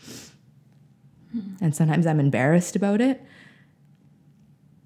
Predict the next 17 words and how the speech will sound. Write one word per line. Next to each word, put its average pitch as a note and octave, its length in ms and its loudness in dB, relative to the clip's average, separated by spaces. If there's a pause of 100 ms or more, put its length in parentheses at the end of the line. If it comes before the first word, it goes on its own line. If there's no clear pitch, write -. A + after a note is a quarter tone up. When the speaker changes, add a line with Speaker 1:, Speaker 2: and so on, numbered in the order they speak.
(160)
Speaker 2:
but - 380 -10 (1600)
I E3 60 -2
don't D3+ 220 0
like F3 180 0
being F3+ 220 0
alone E3 560 -2
because F3+ 260 -2
I D#3+ 60 -2
don't D#3 260 -4
like - 220 -8
the F3 60 -6
thoughts - 400 -8
that - 180 -10
go F3+ 120 0
through F3 180 -4
my C3 120 -4
head. F3+ 360 -6